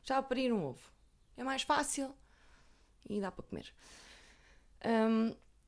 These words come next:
não sei se vocês viram, mas esta semana, muito provavelmente, muito, espera, deixa-me inspirar como um polícia.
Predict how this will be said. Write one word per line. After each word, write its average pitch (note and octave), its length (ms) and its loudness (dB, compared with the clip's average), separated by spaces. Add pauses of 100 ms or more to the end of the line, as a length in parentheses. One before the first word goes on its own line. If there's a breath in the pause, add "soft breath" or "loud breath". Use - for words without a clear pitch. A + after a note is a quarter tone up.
(600)
não G4 120 -2
sei F4 140 0
se - 140 -2
vocês F#3 300 0
viram, D3 400 0
mas D#3+ 240 -2
esta D#3+ 240 -4
semana, D#3 640 -2 (100)
muito G#4 440 2
provavelmente, F#3 1040 0 (680)
muito, G3 420 -2 (460 loud breath)
espera, D#3+ 260 -10
deixa-me F#3+ 560 -4
inspirar F3+ 380 -8
como - 300 6
um - 100 -4
polícia. - 400 -8